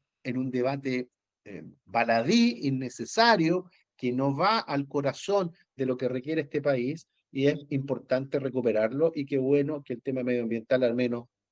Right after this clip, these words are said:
te esté llamando la atención a la opinión pública, por cierto, a todo aquel que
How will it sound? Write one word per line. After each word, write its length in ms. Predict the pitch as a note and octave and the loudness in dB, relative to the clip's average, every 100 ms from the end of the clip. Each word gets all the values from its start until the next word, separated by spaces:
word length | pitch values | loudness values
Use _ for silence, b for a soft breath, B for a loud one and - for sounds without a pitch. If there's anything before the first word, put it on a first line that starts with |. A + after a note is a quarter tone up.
| _ - | _ -6
te 100 | A2 | -6
esté 260 | - B2+ | -2 -2
llamando 460 | A#2+ A2+ A2+ A2+ A#2 | 0 2 0 0 -2
la 80 | G#2+ | -2
atención 520 | G2+ F#2+ A#2+ A#2 A#2+ | -4 -6 -2 -2 -2
a 80 | A2 | -4
la 100 | G#2 | -2
opinión 300 | G#2 G#2+ F#2+ | -4 -8 -10
pública, 440 | G#2+ A2 A#2 A2 | -6 -4 -2 -2
por 140 | F2 E2+ | -2 -6
cierto, 460 | - - - G#2 _ _ - | -6 -6 -8 -8 _ _ -10
a 120 | G#2+ | -2
todo 180 | A2 G#2+ | 2 2
aquel 340 | - A2 A2 | 2 0 0
que 300 | - A2 | -2 -4